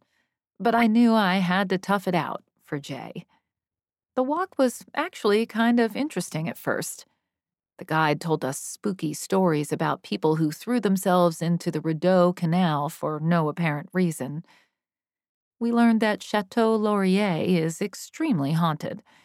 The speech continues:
and I'm glad none of those spirits showed up for our wedding reception. What do you even serve a ghost?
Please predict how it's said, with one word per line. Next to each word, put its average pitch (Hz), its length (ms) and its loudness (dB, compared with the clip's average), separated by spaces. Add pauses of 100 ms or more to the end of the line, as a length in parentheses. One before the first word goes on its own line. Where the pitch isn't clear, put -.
(200)
and 160 160 0
I'm 151 220 0
glad 165 340 0
none 160 160 0
of 143 140 -4
those 139 200 -2
spirits - 480 -4
showed 139 300 -2
up - 180 -4
for - 200 -4
our 104 120 -2
wedding 165 320 -2
reception. - 680 -8 (880)
What 269 240 -4
do 269 100 -6
you 202 180 -4
even 233 300 0
serve 202 380 -4
a 170 40 -4
ghost? 170 500 -6